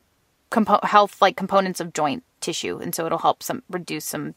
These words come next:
joint pain. And then also red light therapy, um, which I'll be talking more about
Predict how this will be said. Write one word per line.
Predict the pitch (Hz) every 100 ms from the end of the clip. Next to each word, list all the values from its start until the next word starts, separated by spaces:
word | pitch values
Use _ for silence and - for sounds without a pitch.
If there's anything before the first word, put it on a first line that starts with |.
| -
joint | 151 -
pain. | 160 156
And | 214
then | 233
also | 247 - 330 330
red | 247 254
light | 285 285
therapy, | 311 320 302 - 262 269 269 _ - - -
um, | 202 202 185 180
which | 185
I'll | 180
be | 180
talking | 175 175 170
more | 160
about | 160 147 -